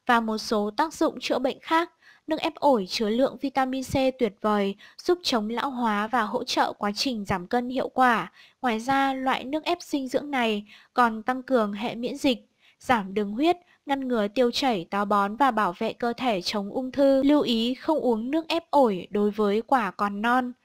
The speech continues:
xanh. Khi ép nước ổi, tốt nhất nên gọt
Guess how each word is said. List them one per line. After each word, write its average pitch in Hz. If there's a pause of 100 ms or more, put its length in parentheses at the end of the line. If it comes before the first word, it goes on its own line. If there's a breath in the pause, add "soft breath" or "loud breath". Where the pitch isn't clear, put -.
(100)
xanh. 269 (280 soft breath)
Khi 311
ép -
nước 349
ổi, 196
tốt 302
nhất 349
nên 262
gọt 214